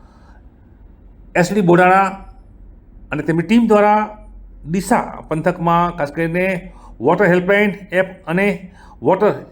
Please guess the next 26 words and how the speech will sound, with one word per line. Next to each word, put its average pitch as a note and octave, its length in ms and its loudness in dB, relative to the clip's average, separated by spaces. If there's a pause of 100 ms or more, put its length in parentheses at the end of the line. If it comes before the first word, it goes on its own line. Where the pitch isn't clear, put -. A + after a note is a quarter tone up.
એશિયાઈ G3+ 440 4
ડોટ E3 200 0
ગવર્મેન્ટ F3+ 340 0
ડોટ E3+ 240 -2
ઇન E3 280 -4
login-માં F3+ 720 -2
પણ A#2 160 -4 (1000)
પોતાના F3 340 2
મતદાર D#3+ 280 0
યાદી F#3 180 0
સુધારણા D#3+ 360 -2
કાર્યક્રમમાં D#3+ 760 -2
તમામ E3 260 -2
મતદારોને C3 400 -4
પહોંચવા C3+ 300 -2
માટે B2+ 260 -2
અપીલ B2 180 -6
કરવામાં G#2+ 340 -6
આવી F#2 160 -14
છે. - 180 -20
મતદાર D3+ 520 -2
યાદી D3+ 280 0
સુધારણા C3+ 340 -4
કાર્યક્રમ D3 340 -2
ચાલુ E3 220 -2
છે F3+ 360 -4